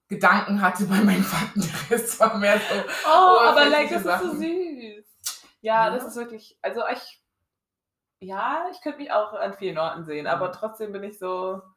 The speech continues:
Speaker 2: ich kann mich auch nicht festlegen. Das ist
Speaker 1: Das
Speaker 2: auch,
Speaker 1: ist
Speaker 2: das ist
Speaker 1: natürlich
Speaker 2: auch
Speaker 1: das
Speaker 2: problematisch.
Speaker 1: Nachteil.
Speaker 2: Aber ja, auf jeden Fall sehr nett von dir.
Speaker 1: Na
Speaker 2: Thank
Speaker 1: ja.
Speaker 2: you.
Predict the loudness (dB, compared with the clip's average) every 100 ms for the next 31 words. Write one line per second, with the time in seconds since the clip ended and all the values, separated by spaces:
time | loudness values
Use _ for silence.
0 | _ _ _ -12 -8 -8 -8 -10 -12 -12
1 | -8 -8 -8 -12 -16 -14 -2 4 4 4
2 | 4 6 8 6 6 4 6 8 8 10
3 | 8 4 -2 -2 -2 -6 -12 _ -2 2
4 | 4 4 4 0 0 -2 -14 -20 -16 -16
5 | -12 -12 -12 -14 -18 -18 _ -18 -16 -18
6 | -20 -14 -8 -6 -4 -6 -6 -10 -14